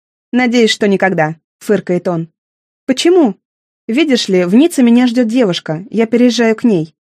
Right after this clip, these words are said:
Накопил достаточно средств и в дорогу". Я гляжу ему в лицо.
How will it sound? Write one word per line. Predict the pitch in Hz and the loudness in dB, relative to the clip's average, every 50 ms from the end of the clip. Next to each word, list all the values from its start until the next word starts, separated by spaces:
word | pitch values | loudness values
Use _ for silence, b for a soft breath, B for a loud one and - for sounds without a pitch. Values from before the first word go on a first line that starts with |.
| _ _ _ _ _ - | _ _ _ _ _ -8
Накопил | - 208 208 262 269 269 330 339 311 | -6 -4 -2 -2 0 2 2 2 2
достаточно | 220 208 202 202 - 208 202 196 - - 190 175 | 2 2 0 0 0 -2 -2 -2 -2 -2 -2 -2
средств | 180 - 196 202 262 294 - - - - - - | -2 0 0 0 0 0 -4 -8 -20 -20 -10 -6
и | 202 196 | -4 -2
в | |
дорогу". | 185 185 180 170 160 160 160 156 151 151 - _ _ _ _ _ _ _ _ _ _ _ _ _ | 0 2 2 2 2 0 -2 -2 -6 -8 -10 _ _ _ _ _ _ _ _ _ _ _ _ _
Я | 233 220 285 311 | 0 0 2 2
гляжу | 285 262 233 220 214 233 | 4 4 4 4 4 2
ему | 233 226 233 226 226 | 2 4 4 4 4
в | 220 | 2
лицо. | 226 262 254 - - 202 175 160 170 | 2 0 -2 -2 -2 -2 -2 -4 -6